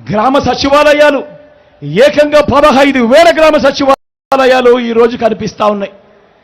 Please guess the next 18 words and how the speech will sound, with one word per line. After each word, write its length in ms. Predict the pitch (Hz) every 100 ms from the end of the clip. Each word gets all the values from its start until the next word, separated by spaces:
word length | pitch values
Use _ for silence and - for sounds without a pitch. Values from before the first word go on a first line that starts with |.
| _ _ _ _ _ 143 170 285
ఏకంగా 380 | 285 302 302
ఈరోజు 480 | 294 277 277 320 320 269 - - - _ - _ _ 233
పదకొండు 460 | 277 302 285 285 247 202
వేల 200 | 330 330 294
village 300 | 302 311 294
and 100 | 285 269
ward 160 | 277 277
clinic-లు 440 | 254 285 294 294
కనిపిస్తా 480 | 277 277 277 - 240 240
ఉన్నాయి. 280 | 247 247 - - _ _ _ _ _ _ _ 147 220
ఏకంగా 360 | 269 294 294 311 294
ఈరోజు 360 | 294 311 330 320 - - - - _ _ _ _ -
పదకొండు 480 | 226 294 285 277 247
వేల 400 | 202 170 320 349 339 302
ఆర్బీకేలు 560 | 311 294 294 285 269 269 262
ఈరోజు 440 | 247 247 247 240 247
కనిపిస్తా 440 | 233 220 214 - 214 214
ఉన్నాయి. 200 | 208